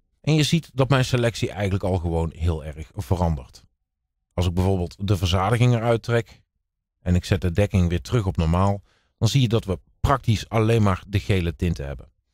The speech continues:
Ga ik weer even terug naar de modus verschil. Dan zie je ook dat we in het rode potlood het behoorlijk wat geselecteerd hebben. Nou, en helaas ben ik niet in staat om dat met dit filter op te lossen, maar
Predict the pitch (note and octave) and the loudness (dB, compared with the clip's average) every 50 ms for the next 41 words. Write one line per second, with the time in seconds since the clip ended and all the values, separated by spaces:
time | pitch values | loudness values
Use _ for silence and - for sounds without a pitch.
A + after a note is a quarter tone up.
0 | _ _ _ _ _ _ _ _ _ _ _ - - E2+ - - G2 G2+ F#2 E2 | _ _ _ _ _ _ _ _ _ _ _ -6 -6 -4 -4 -2 0 0 -2 -2
1 | - - G#2+ F#2+ F#2 G#2 F#2+ F2 E2 F2 F2 F2 E2+ D#2+ D#2 D#2+ - - - G#2 | -2 0 0 2 4 4 4 4 4 2 2 2 0 -2 -4 -8 -10 -10 -10 -10
2 | E2+ G2 F#2+ E2+ - - C#3 C#3+ C#3+ C3+ - - _ _ _ _ _ _ _ _ | -6 -6 -6 -4 0 0 2 2 0 -2 -6 -12 _ _ _ _ _ _ _ _
3 | - - C#3+ B2+ D3 C#3 C3 F#2+ G#2 A2+ A2 C3 - - D#3 D#3 D#3 D3+ - C#3+ | -2 0 2 2 4 2 2 0 0 0 0 -2 0 0 0 2 2 2 0 -2
4 | A#2+ C#3+ - D#3 D#3+ E3 E3 D3 B2+ - - A#2+ - - F#2+ F2+ F2 E2+ - - | -4 -4 -2 0 2 2 2 2 0 -2 -4 -6 -4 -2 -4 -4 -4 -6 -8 -6
5 | - A#2 G2+ F#2+ G2 G#2 F#2+ G#2 A2 G2+ F#2+ - - G2 F2 - - - - F#2+ | -4 -4 -4 0 0 2 2 2 2 0 0 0 -2 -4 -4 -4 -6 -4 -2 -2
6 | F2+ - - F#2+ E2+ D#2 - - F2 D#2+ D#2 - D#2+ C#2+ C#2 - _ - - - | -2 0 0 -2 -2 -2 -4 -4 -4 -4 -4 -4 -6 -6 -8 -14 _ -20 -20 -20
7 | - _ - D#2+ - - G2 F#2+ G2 G#2+ A2 A#2 A#2 B2 C3+ C#3 C3 - - A2+ | -12 _ -4 -4 -2 0 4 6 6 6 6 4 4 2 2 0 0 -4 -6 -2
8 | G#2 B2+ A#2 A#2+ A2 C#3 F3 F#3 D#3+ C#3 A2+ - - B2 A2 G2 - G2 F#2+ G2 | 0 0 0 2 2 2 2 4 2 0 0 0 0 -2 -4 -4 -4 -4 -4 -4
9 | E2+ - B2+ C3 - - G2+ F#2+ F2 F2+ A2+ A2+ - - - A2 F2 D2 F2 - | 0 0 -2 0 0 0 0 0 2 0 -2 -2 0 0 -2 -2 -2 -2 -6 -6
10 | A#2+ C#3 - - B2 A#2+ A#2 G2+ - C3+ B2+ - - _ - F2+ F#2+ G2+ G#2 A#2 | -6 -6 -4 -2 0 0 0 0 0 -4 -4 -4 -10 _ 0 2 2 2 2 2
11 | B2+ C#3 | 0 -2